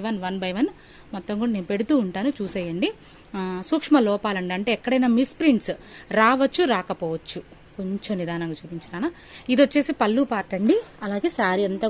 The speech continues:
కూడా డిజిటల్ ప్రింట్ అనమాట. మనకి మొత్తం overall డిజిటల్ ప్రింట్. క్వాలిటీ అయితే మీరు అసలు ఎక్కడ కాంప్రమైజ్ అవ్వద్దండి, అంత హెవీ క్వాలిటీ ఇస్తాను. ప్రైజింగ్ కూడా మీకు ఎక్కడా దొరకని ప్రైస్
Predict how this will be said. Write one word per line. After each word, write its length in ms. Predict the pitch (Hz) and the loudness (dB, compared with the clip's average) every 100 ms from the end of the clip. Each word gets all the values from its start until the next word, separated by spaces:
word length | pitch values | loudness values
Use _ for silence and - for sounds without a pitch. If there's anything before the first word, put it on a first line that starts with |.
| 214 | 2
కూడా 120 | 277 190 | 2 2
డిజిటల్ 340 | 196 - 240 - | 0 2 0 0
ప్రింట్ 240 | 170 165 165 | -2 -2 -2
అనమాట. 280 | 160 151 175 - - - - 185 | -4 -4 -8 -10 -20 -10 -4 -2
మనకి 260 | 190 302 415 - - 214 | 2 2 0 -4 -10 -8
మొత్తం 240 | 202 285 214 | 0 2 2
overall 260 | 202 226 240 | 2 2 2
డిజిటల్ 300 | 175 - 196 190 | 0 -4 -6 -4
ప్రింట్. 240 | 180 190 359 - - | -6 -2 -4 -4 4
క్వాలిటీ 420 | 226 233 285 277 226 | 8 8 8 4 2
అయితే 240 | 180 208 320 - - - - | 0 -2 -2 -4 -20 -12 2
మీరు 160 | 240 247 | 6 6
అసలు 140 | 240 220 | 4 -2
ఎక్కడ 240 | - 269 294 277 | 0 4 4 4
కాంప్రమైజ్ 440 | 233 247 247 226 202 | 2 2 2 0 -2
అవ్వద్దండి, 500 | 208 214 208 196 294 247 | -2 0 0 0 0 0
అంత 220 | 214 269 285 233 | 2 4 4 4
హెవీ 180 | 226 247 | 2 2
క్వాలిటీ 280 | 240 214 190 175 | 2 2 -2 -6
ఇస్తాను. 300 | - 185 277 - - - - | -6 0 0 -2 -12 -12 4
ప్రైజింగ్ 400 | 247 269 294 311 294 | 8 8 8 6 6
కూడా 100 | 269 233 | 4 2
మీకు 120 | 226 | 0
ఎక్కడా 280 | - - 254 233 | -4 0 2 2
దొరకని 280 | 226 220 202 202 | 2 0 -2 0
ప్రైస్ 200 | 208 | 0